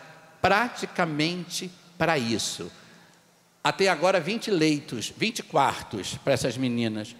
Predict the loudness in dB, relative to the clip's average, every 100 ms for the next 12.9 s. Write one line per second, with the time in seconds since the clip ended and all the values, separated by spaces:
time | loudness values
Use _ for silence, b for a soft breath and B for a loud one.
0 | B B B 0 2 4 6 6 4 4
1 | 2 2 0 2 0 0 2 0 2 2
2 | 2 2 0 0 0 2 4 4 2 0
3 | 2 2 2 2 4 4 2 2 2 2
4 | 0 -6 -8 B B B B B 0 2
5 | 6 6 4 2 0 0 -8 -20 -8 4
6 | 4 6 2 2 0 0 0 -2 -4 -2
7 | 0 2 2 4 4 4 4 2 2 2
8 | 2 2 4 4 4 4 4 2 0 2
9 | 2 4 2 4 0 -2 -6 B B B
10 | -2 2 2 2 4 2 2 -2 -4 -2
11 | -6 -6 -4 2 2 2 0 2 4 4
12 | 4 2 4 4 4 2 2 -2 -10